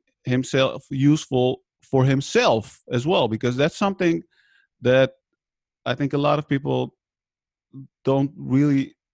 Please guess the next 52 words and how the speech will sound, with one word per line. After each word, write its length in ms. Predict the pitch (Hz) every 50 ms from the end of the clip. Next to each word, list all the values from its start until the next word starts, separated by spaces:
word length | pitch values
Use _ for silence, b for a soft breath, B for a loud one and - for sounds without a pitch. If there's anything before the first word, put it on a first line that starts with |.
| _ _ -
uh, 160 | 131 120 - -
understand 520 | - 123 131 131 - - 165 170 185 180 160
as 80 | 147 151
well. 160 | 175 175 147
When, 160 | 131 131 135 131
when 240 | - - 135 135
you 100 | 139 143
look 220 | 143 156 160 - 156
at 120 | 151 135
a 40 | 139
quote, 340 | - - 170 180 180 165 135
you 200 | 123 123 127 92 127 -
often 460 | 135 139 147 - - 139 135 139 - - -
interpret, 520 | - 127 131 - 147 143 147 143 135 131
like, 220 | 127 123 123 127 139
you 120 | 135 127
have 140 | 135 131 -
to 60 | - 131
be 120 | 127 131
useful 440 | 135 139 143 143 139 - - 135 135
to 80 | - 131
others. 420 | 120 160 180 220 320 302 - - _ b b b b b b b b b b b b b b -
But 100 | 123 123
I 80 | 135 139
think 240 | - 160 160 160 165
you, 100 | 147 - 151 139 120 160 - _ _ 139 - _ _ 143
that's, 300 | 131 131 135 - - -
that's 260 | - 131 127 131 - 151
also 400 | 170 214 - - 160 135 123 - _ _ - -
a 200 | 120 120 117 113
big 200 | 110 120 120 - -
part 220 | 156 160 190 208 196
of 80 | 139
it. 120 | 117 107 107
But 140 | 117 120
you, 80 | 123 127 - -
you 180 | 139 135 139 143
also 360 | 156 190 208 - 214 185 170
have 180 | 165 151 147 -
to 60 | 151
be 100 | 135 135
useful 460 | 139 139 151 156 165 - - 156 139
for 160 | - - 131 120
yourself. 520 | 120 - - - 202 196 117 101 - -
And 100 | 107 104
what 140 | 113 113 117
I 60 | 120
mean 200 | 127 131 131 127
by 140 | 123 120 123
that 240 | 123 165 202 214 185
is 260 | 143 139 139 - - _ _ _ _ _ _ _ _ _ _ _
just 240 | - 123 123 -